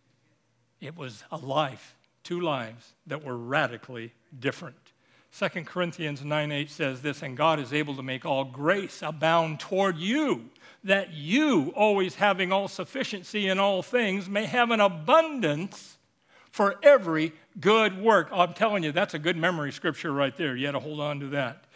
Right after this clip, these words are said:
Second Timothy one six says, he's talking, Paul is talking to Timothy, and he says, "I, therefore I remind you to stir up the gift of God which is in you." You know what a lot of Christians do?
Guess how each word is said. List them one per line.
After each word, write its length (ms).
Second 380
Timothy 320
one 260
six 300
says, 320
he's 240
talking, 480
Paul 320
is 160
talking 440
to 100
Timothy, 580
and 100
he 80
says, 400
"I, 320
therefore 440
I 60
remind 600
you 460
to 140
stir 420
up 160
the 80
gift 320
of 160
God 460
which 240
is 180
in 260
you." 240
You 140
know 80
what 140
a 40
lot 240
of 60
Christians 540
do? 280